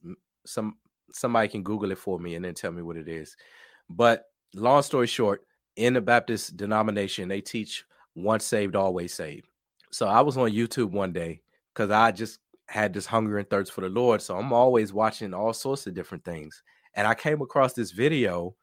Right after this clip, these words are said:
that was, ti-, I forget the exact title, but it was something to the effect of "Once saved, always saved is false." So I clicked on it, and it was this guy, I think he might have been in a blue t-shirt. It wasn't a pro-, a professional video or anything like this. This was back in the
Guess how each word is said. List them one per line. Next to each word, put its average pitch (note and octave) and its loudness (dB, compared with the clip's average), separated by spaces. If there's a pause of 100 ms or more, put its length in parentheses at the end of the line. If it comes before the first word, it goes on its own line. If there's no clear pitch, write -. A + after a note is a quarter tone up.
(280)
that G#2 -2
was, G2 -6
ti-, - -2
I A#2 0
forget B2 -4
the B2 -2
exact G#2+ -2
title, C3 2
but G2+ -2
it G#2+ 2
was A2 -2
something A#2+ -4
to A#2+ -8
the G#2 -2
effect G2+ -4
of F#2+ 0
"Once A2 0
saved, G#2+ -2
always G#2 0
saved F#2 -6
is F2+ -14
false." - -6 (320)
So - 0
I A2+ 4
clicked - -6
on A2+ 2
it, G2+ -6 (300)
and B2 -2
it B2+ 6
was B2+ 0
this B2 -2
guy, G#2+ 2 (340)
I A2 -2
think E3+ -4
he D#3 -2
might C3 4
have A#2 0
been A2+ 2
in G#2+ 0
a F2+ -4
blue F#2 -4
t-shirt. C#3 -2
It G2+ -6
wasn't B2 0
a F#2+ -4 (280)
pro-, - -10 (100)
a F2+ -4 (760)
professional A#2+ 0
video A#2 0
or F2 -2
anything A#2+ -4
like F#2 -6
this. F2+ -8
This A#2+ -6
was G2 -6
back A2 0
in F#2 -8
the E2 -10